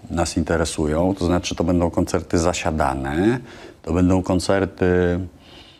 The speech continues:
mm, które będą opowieścią pewną taką o nastrojach, o miłości, em, o melancholii. Em,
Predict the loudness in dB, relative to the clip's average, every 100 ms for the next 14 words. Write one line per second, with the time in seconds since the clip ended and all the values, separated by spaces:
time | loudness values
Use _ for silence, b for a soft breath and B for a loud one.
0 | B 0 2 4 4 2 0 -4 2 4
1 | 2 2 2 2 2 0 0 2 2 2
2 | -2 -2 -2 -2 -4 -2 -2 -4 -2 -4
3 | 0 0 0 0 -2 -4 -2 0 2 0
4 | -2 -2 2 2 2 0 -4 -8 -8 -4
5 | -4 -4 -6 B B B B B B -8
6 | -2 0 0 0 -2 -2 -2 -2 -4 -6
7 | B B B _ _ _ 0 2 4 4
8 | 4 2 2 0 0 0 0 0 0 -2
9 | B B B B B -6 0 2 2 2
10 | 0